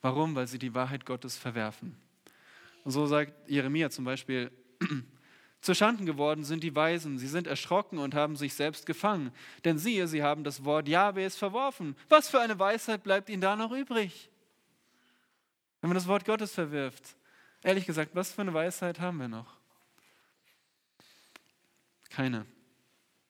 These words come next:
Und so ist diese Erkenntnis hier, gegen die Timotheus kämpft, eine Erkenntnis, die den falschen Namen trägt.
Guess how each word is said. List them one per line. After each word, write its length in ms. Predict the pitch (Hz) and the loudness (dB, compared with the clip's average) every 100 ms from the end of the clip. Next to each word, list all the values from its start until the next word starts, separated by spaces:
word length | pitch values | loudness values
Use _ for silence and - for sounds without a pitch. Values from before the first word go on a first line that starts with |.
| _ _ _ _ _ _ - - - - _ - | _ _ _ _ _ _ -20 -20 -20 -20 _ -10
Und 60 | 123 | -2
so 160 | 147 | 0
ist 160 | 147 - | -2 -2
diese 400 | 131 127 123 - - | -4 0 -2 -4 -8
Erkenntnis 640 | 127 - 165 - 120 - | -8 -4 -4 -4 -8 -8
hier, 420 | - 127 123 135 - _ _ | -4 -2 -2 -4 -14 _ _
gegen 200 | - 123 | -6 -4
die 80 | 127 | -4
Timotheus 520 | - 127 147 123 113 | -4 -6 -4 -6 -8
kämpft, 500 | - 147 147 - - | -4 -4 -4 -14 -12
eine 340 | 120 117 113 110 _ _ _ _ _ _ _ _ - | -6 -4 -6 -8 _ _ _ _ _ _ _ _ -6
Erkenntnis, 520 | 131 202 170 135 - | 4 4 4 -4 -6
die 80 | 135 | -6
den 140 | 131 | -6
falschen 340 | - 156 - | -4 -4 -4
Namen 220 | 156 190 127 | -4 -4 -6
trägt. 420 | - 113 - | -12 -14 -16